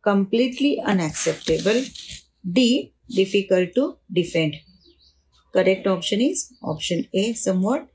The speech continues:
idealistic. Question twelve. The author seems to be much concerned about the active role of man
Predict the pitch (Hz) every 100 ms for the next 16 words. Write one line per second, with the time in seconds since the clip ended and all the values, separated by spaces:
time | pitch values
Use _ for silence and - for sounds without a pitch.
0 | _ _ 160 170 214 175 - - - -
1 | - _ _ _ _ _ _ - _ _
2 | _ _ _ _ _ _ _ - _ _
3 | _ _ _ 185 180 - 170 165 160 226
4 | 359 _ _ _ _ - 208 196 175 190
5 | 269 294 277 233 233 - 226 196 196 185
6 | 190 196 - 202 190 - 202 185 175 160
7 | 180 220 190 - 185 190 - 262 269 226
8 | 196 190 185 185 180 165 151 240